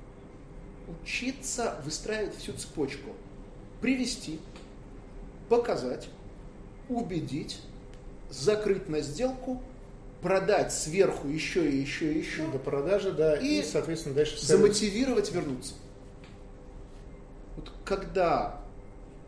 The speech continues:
Speaker 1: уже была набита рука и на привлечение клиентов,
Speaker 2: Мгм.
Speaker 1: и на закрытие сделок, и на мотивацию персонала,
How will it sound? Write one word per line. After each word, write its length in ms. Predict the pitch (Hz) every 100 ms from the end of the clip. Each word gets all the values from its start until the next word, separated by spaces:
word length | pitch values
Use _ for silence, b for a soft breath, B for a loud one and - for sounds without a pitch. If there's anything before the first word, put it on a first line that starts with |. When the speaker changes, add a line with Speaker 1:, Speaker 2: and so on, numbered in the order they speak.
| - - - -
Speaker 1:
уже 480 | 139 190 170 143 -
была 260 | 185 165
набита 400 | 139 135 - -
рука 500 | 151 160 - 143 - -
и 120 | 208 226
на 120 | 196
привлечение 540 | 160 143 135 151 127
клиентов, 360 | 117 135 113 131
Speaker 2:
Мгм. 80 | 143 -
Speaker 1:
и 60 | 214
на 180 | 190 170
закрытие 480 | 147 139 156 156 139
сделок, 360 | 123 131 104 - - -
и 160 | 190
на 100 | 214
мотивацию 500 | 190 - 143 156 - -
персонала, 600 | 160 - 127 104 85